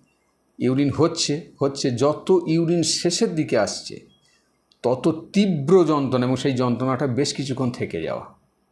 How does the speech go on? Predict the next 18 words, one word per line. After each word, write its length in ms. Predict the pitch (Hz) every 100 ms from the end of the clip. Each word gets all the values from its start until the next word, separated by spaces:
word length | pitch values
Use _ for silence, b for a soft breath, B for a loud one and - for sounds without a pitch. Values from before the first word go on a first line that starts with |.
| _ _ b b b b b _ -
এবং 280 | 143 180 175
দেখা 220 | 165 170
যাবে 200 | 170 165
যদি 200 | 156 156
তার 200 | 151 139
ইউরিন 380 | 131 135 139 131
হোল্ড 380 | 131 151 180
করা 180 | 160 139
হয়, 200 | 123 147
সাদা 300 | 151 123 127
সাদা 220 | 127 123
ফা-, 300 | 123 123 120 117
তার 140 | 120
মধ্যে 260 | 117 113 110
কিছু 220 | 110 113
ডিপোজিটও 800 | 110 120 156 131 135 127 117 -
পাওয়া 240 | - 110 95
যাচ্ছে। 360 | 82 - -